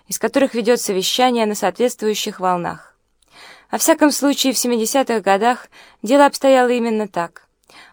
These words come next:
У одной отметки значится Берлин, у другой — Париж, у третьей — Буэнос-Айрес. Отчего-то мне кажется, что, осторожно вращая ручку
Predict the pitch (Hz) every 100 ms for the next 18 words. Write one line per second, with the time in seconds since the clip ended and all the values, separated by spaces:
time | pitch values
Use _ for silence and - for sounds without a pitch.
0 | - 226 311 311 277 294 254 233 247 -
1 | - 220 185 190 226 254 214 190 190 196
2 | 175 170 226 233 - _ _ - 190 254
3 | - 247 202 208 196 - 185 170 160 -
4 | - _ _ _ - - _ 196 - 294
5 | 302 285 277 277 254 240 - 240 - 247
6 | 269 240 208 214 - 233 208 220 226 -
7 | 190